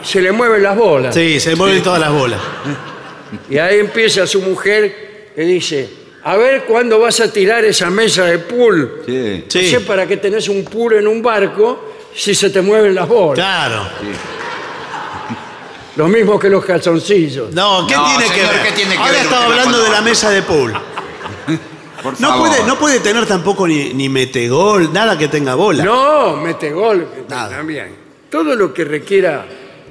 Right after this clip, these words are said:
Speaker 1: eh, un nivel firme, una firmeza.
Speaker 2: Son muchísimas cosas que requieren firmeza.
Speaker 1: Casi todas.
Speaker 2: Sí.
Speaker 3: Bueno, yo le iba a decir, a mí me encanta el jacuzzi.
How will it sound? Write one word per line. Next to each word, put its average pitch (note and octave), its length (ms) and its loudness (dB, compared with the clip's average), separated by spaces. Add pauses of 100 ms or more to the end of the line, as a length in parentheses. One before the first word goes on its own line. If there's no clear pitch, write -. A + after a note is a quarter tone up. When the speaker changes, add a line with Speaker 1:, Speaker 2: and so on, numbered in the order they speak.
(220)
Speaker 1:
eh, A2+ 340 -16 (500)
un C#3+ 180 -4
nivel D3 360 -6
firme, F3 680 -8
una C#3+ 180 -8
firmeza. E3 600 -8
Speaker 2:
Son C4 160 0
muchísimas F#3 600 0
cosas C3+ 340 -4
que C#3+ 120 -6
requieren C3+ 440 -4
firmeza. B2+ 420 -2
Speaker 1:
Casi - 120 -12
todas. A2 420 -2
Speaker 2:
Sí. E3 280 -10 (380)
Speaker 3:
Bueno, C#3+ 240 -2
yo A#2+ 140 -2
le D3 80 0
iba C#3+ 120 0
a B2+ 60 0
decir, A2+ 320 -2
a A2 40 -2
mí B2+ 120 -2
me C3+ 100 -2
encanta A#2+ 320 -2
el G2 100 -4
jacuzzi. F2 720 -6